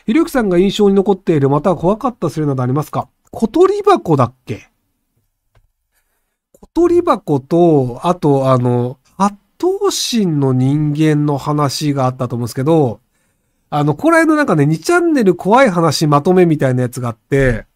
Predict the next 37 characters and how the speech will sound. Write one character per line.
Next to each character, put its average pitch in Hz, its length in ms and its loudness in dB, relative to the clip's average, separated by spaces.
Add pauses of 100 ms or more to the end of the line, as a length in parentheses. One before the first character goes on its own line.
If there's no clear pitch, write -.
ん 185 100 -8
で、 180 400 0 (400)
あ 175 140 -2
の、 165 100 -4
ち - 120 -4
ょ 302 60 0
う - 40 -2
ど 320 100 0
今 285 180 2
二 233 160 0
時 247 120 2
な 175 60 4
の 135 140 0
で、 143 220 2
こ 214 140 0
れ 262 60 2
終 208 200 4
わ 269 60 6
っ 262 80 -4
た 285 100 2
後 269 160 0
検 190 180 2
索 196 140 0
し - 60 -8
て 190 60 2
皆 202 120 2
さ 180 120 -2
ん 147 40 0
見 175 80 2
て 196 80 0
く 165 80 -2
だ 131 80 -2
さ 107 200 -6
い。 - 40 -20 (100)
<laughs> - 80 -20
あ - 340 -6
の、 165 340 -2